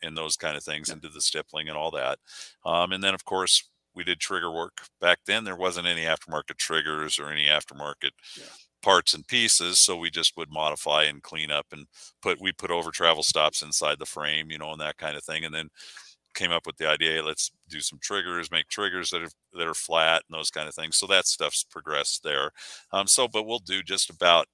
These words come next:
Speaker 1: anything on the Glocks that you want, you know, I mean, low mount sights, cut R M R cuts, or, you know, dot cuts.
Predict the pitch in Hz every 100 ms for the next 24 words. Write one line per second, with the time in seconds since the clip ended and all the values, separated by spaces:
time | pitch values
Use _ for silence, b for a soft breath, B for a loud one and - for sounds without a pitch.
0 | _ 92 92 95 87 85 80 73 73 69
1 | 67 67 65 78 82 78 - 67 64 -
2 | 62 69 82 71 73 - _ 82 78 82
3 | 78 78 73 71 76 76 76 69 - 101
4 | 95 90 - - B B B - 78 73
5 | 73 73 76 82 - - 80 80 - -
6 | - - 78 67 65 _ - 73 65 73
7 | 71 _ - 67 -